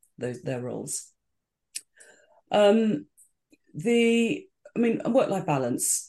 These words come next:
um, this is a really important one. It's one that's bandied around, but it's really important that people do have the time they need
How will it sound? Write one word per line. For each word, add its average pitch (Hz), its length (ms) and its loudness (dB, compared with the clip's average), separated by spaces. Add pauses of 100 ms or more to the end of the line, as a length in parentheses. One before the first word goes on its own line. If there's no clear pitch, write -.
(140)
um, 160 540 4
this 180 200 -4
is 160 80 -4
a 160 80 2
really 151 180 4
important 139 440 0
one. 139 240 6
It's - 160 -2
one 143 140 2
that's 135 160 -2
bandied 135 360 -4
around, 156 460 2
but 147 100 0
it's 147 260 -2
really 196 140 0
important 156 460 -2
that - 120 -12
people 151 560 0 (560)
do 190 200 0
have 160 260 -6
the 160 80 -6
time 175 420 -2
they 165 140 2
need 151 420 6